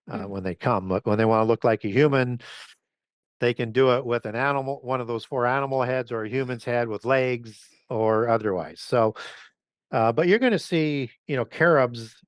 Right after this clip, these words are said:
Speaker 1: uh, protecting temples,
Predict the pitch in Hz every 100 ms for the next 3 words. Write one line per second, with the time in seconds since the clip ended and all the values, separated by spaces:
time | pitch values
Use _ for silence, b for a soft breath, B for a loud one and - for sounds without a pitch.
0 | - 120 110 110 107 104 _ _ _ _
1 | _ _ _ _ _ _ - 143 - -
2 | - 123 110 139 117 117 107 104 101